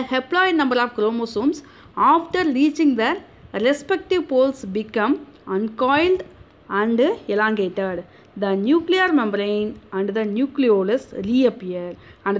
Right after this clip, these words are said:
the two daughter nuclei are formed. கவனிங்க, இப்போ டீலோபேஸ் ஒன்ல வந்து, அதாவது ஹெப்ளாய்டு numbers இருக்கக்கூடிய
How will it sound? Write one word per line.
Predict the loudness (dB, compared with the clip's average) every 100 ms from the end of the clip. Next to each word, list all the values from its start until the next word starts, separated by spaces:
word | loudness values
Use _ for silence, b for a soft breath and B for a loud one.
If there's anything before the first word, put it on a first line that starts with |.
| 0
the | -2 0
two | 2 4 4
daughter | 0 2 0 0
nuclei | -4 -2 -2 -2 -6 -4 0
are | 0 -2 -4
formed. | -2 -2 -4 -8
கவனிங்க, | -4 -2 -2 -2 -2 B B _ -8
இப்போ | -2 0 0 -4 -2
டீலோபேஸ் | 2 2 2 2 0 0 -12 -20 -20 -12 -6 -2
ஒன்ல | 0 0
வந்து, | -2 -2 -2 -4 B B B B -8 -2
அதாவது | 0 0 -2
ஹெப்ளாய்டு | -4 -2 0 2 2 4 2 0 -8 -20 _ -20 -20 -20 -20 -18 -6 -2
numbers | 2 2 0
இருக்கக்கூடிய | 0 0 0